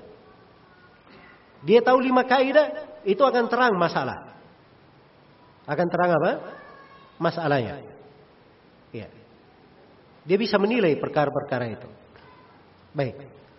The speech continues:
Nah, kita sudah bahas sekarang dua kaidah. Kaidah al-umur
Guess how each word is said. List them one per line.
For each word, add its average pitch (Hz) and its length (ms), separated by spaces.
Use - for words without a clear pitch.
Nah, 110 140
kita 170 160
sudah 202 560
bahas 185 240
sekarang 180 240
dua 170 240
kaidah. 135 560
Kaidah 160 400
al-umur 185 320